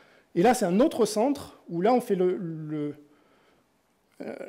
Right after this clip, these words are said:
une répartition différente. Là, vous avez la plateforme et une unité de biologie qui est différente.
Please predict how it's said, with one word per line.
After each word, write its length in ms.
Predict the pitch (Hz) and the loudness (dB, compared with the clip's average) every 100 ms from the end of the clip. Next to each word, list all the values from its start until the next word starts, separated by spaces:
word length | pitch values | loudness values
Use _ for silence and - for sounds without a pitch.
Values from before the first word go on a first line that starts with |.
| - - - - | -16 -18 -20 -16
une 180 | - 180 | -6 0
répartition 600 | 180 214 240 - 214 226 | 2 4 4 0 0 2
différente. 500 | 202 180 180 240 285 | 2 2 2 2 2
Là, 60 | 220 | 0
vous 120 | 190 | 2
avez 440 | 185 185 180 - - - | 2 4 2 0 -20 -6
la 160 | 208 220 | 0 2
plateforme 680 | 240 214 - 240 269 294 254 | 4 2 2 0 2 2 2
et 100 | 254 | 4
une 300 | 262 233 214 | 6 6 6
unité 360 | 208 202 202 | 4 2 -2
de 60 | 180 | 0
biologie 400 | 185 185 190 269 | 4 4 4 0
qui 120 | 240 | 0
est 40 | 180 | -2
différente. 600 | 202 202 170 147 - | -2 -2 -2 -4 -8